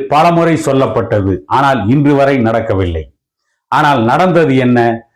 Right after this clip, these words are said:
தொடர்ந்து அதிமுக பிளவுபட்டு கொண்டே இருக்கிறது. டி டி வி தினகரன் ஒரு பக்கம், ஓ பன்னீர்செல்வம் ஒரு பக்கம், சசிகலா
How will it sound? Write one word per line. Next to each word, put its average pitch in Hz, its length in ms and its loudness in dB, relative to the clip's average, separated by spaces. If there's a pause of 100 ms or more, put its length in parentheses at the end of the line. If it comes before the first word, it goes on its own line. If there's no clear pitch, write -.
(220)
தொடர்ந்து 165 500 0
அதிமுக 143 880 0 (600)
பிளவுபட்டு 190 580 2
கொண்டே 156 400 0
இருக்கிறது. 98 540 -2 (880)
டி 147 80 0
டி 143 180 0
வி 127 180 0
தினகரன் 131 480 0
ஒரு 110 140 -2
பக்கம், 107 360 -4 (540)
ஓ 147 80 2 (120)
பன்னீர்செல்வம் 143 720 0
ஒரு 120 180 0
பக்கம், 120 380 -2 (500)
சசிகலா 151 540 0